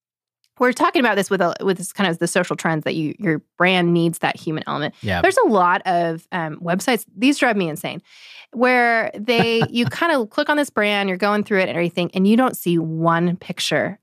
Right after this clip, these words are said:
Speaker 1: of a person.
Speaker 2: Yeah.
Speaker 1: You, when you click to contact, you have no visual thing. I don't know who's behind this company. I don't know where they are.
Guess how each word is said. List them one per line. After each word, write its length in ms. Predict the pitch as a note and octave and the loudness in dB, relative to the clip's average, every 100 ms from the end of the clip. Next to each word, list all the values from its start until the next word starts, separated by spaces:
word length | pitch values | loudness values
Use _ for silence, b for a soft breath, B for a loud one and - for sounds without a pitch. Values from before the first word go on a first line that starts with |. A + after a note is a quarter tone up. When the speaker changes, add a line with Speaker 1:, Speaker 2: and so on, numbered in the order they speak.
| - | -4
Speaker 1:
of 80 | E3 | -2
a 80 | |
person. 520 | - - - - - - | -2 -2 -2 -4 -6 -2
Speaker 2:
Yeah. 160 | F2+ - | -2 0
Speaker 1:
You, 160 | G3 F#3+ | 4 4
when 120 | F#3 | 4
you 120 | D#3+ | 0
click 280 | - G3+ - | -2 -4 -4
to 80 | - | -6
contact, 580 | - A#3+ A#3+ B3+ B3 | -2 -2 0 -2 -2
you 60 | F3 | -4
have 120 | D3+ | -2
no 480 | E3+ F3+ G3 G3+ G#3+ | 2 4 4 4 2
visual 400 | F#3 F3+ F3 E3 | 2 0 0 -4
thing. 240 | E3+ D#3+ - B - | -4 -6 -8 B -2
I 40 | |
don't 140 | D4 | 0
know 120 | A#3 G#3 | 0 -2
who's 360 | - A#3+ A#3+ | 2 2 2
behind 320 | B3 A#3 A#3+ | 0 0 2
this 100 | A3+ | 0
company. 380 | - A3+ G#3+ G#3 | 0 -2 0 0
I 80 | F3+ | 0
don't 140 | D#3+ | -2
know 60 | B2 | -2
where 280 | C#3+ G#3 G#3+ | 0 4 4
they 160 | G#3 G3+ | 4 2
are. 320 | G3 F#3+ | 2 0